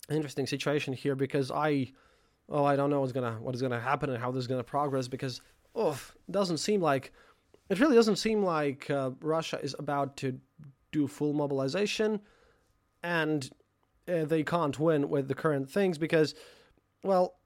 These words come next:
right now, you might be surprised why I don't speak about Odessa or those other regions so much, and we mentioned a possible conflict in Transnistria, but that also phased out, and the reason is simple, because there's no one to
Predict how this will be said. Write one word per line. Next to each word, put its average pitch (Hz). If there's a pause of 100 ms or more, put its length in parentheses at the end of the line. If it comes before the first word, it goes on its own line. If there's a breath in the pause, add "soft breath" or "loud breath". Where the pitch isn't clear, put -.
(180)
right 202
now, 175
you 185
might 170
be 160
surprised 160
why 156
I 143
don't 143
speak 139
about 131
Odessa 143
or 135
those 143
other 135
regions 127
so 190
much, 190
and 151 (280 loud breath)
we 269
mentioned 302
a 170
possible 165 (240)
conflict 180
in 143
Transnistria, 175
but 143
that 202
also 285
phased 135
out, 135 (500 loud breath)
and 196
the 202
reason 285
is -
simple, 240
because 156 (460 soft breath)
there's 180
no 196
one 233
to 151